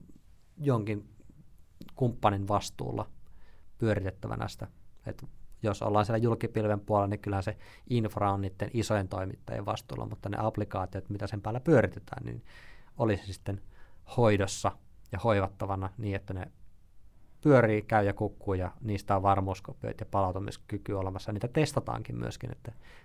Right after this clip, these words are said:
aika paljon näkee, että kyllä meillä on varmuuskopiot, että näistä menee joka tunti tai joka päivä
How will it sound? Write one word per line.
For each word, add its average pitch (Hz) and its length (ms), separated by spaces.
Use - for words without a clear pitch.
aika 104 200
paljon 98 260
näkee, 98 260
että - 160
kyllä 101 220
meillä 101 260
on 104 180
varmuuskopiot, 101 760
että - 200
näistä 98 280
menee 101 280
joka 107 240
tunti 104 360
tai 101 200
joka 104 220
päivä 101 360